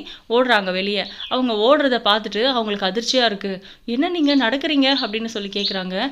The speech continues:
"ஏன், நான் நடக்காம என்ன பண்ண போறேன்? வாங்க சம்மந்தி, உள்ள வாங்க, வாங்க தம்பி," அப்படின்ட்டு உள்ள கூட்டிட்டு போறாங்க.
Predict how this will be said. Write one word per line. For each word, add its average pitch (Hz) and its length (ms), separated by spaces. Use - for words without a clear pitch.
"ஏன், 269 220
நான் 240 240
நடக்காம 247 320
என்ன 233 180
பண்ண 214 200
போறேன்? 208 320
வாங்க 220 300
சம்மந்தி, 202 300
உள்ள 214 180
வாங்க, 190 280
வாங்க 233 220
தம்பி," 208 360
அப்படின்ட்டு 196 320
உள்ள 220 240
கூட்டிட்டு 208 340
போறாங்க. 175 300